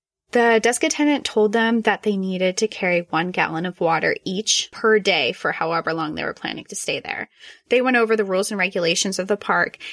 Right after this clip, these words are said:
and they handed them a camping permit to go out for the night. They were told to head down this trail,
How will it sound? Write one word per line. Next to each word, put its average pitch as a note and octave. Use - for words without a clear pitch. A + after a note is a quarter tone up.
and G#3
they G3
handed F#3
them D#3+
a -
camping -
permit -
to -
go -
out -
for -
the -
night. -
They C4
were D#4
told D#4
to C4+
head G#3+
down G3
this G#3
trail, F3+